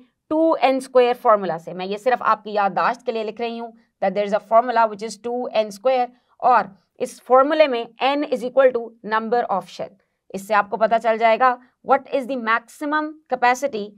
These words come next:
of a particular shell to accommodate electrons। अगर बात करें K shell की, so K shell is the first shell and it can hold maximum two electrons। It means चाहे इलेवन इलेक्ट्रॉन्स हों या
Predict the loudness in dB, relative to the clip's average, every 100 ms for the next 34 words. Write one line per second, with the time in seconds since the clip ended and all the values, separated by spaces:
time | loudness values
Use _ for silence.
0 | _ _ _ 4 4 4 -2 -2 -2 -2
1 | -4 -4 -2 0 0 -2 -10 _ -10 0
2 | 0 0 -6 -8 -8 -8 -8 -8 -20 -20
3 | _ _ _ _ _ 4 4 6 4 4
4 | 2 2 2 4 4 4 2 0 0 -10
5 | -12 -12 -10 -6 -6 0 0 0 -4 -4
6 | -6 -6 _ _ _ 0 2 2 -2 -6
7 | 0 0 0 -4 -6 -4 -6 2 2 2
8 | -2 -2 -2 -6 -8 -8 -6 -6 -8 -12
9 | -18 -10 -8 -4 -4 -6 -10 _ _ _
10 | _ 4 4 2 0 2 2 2 0 0
11 | 0 -2 0 0 0 -2 _ _ _ 0
12 | 6 6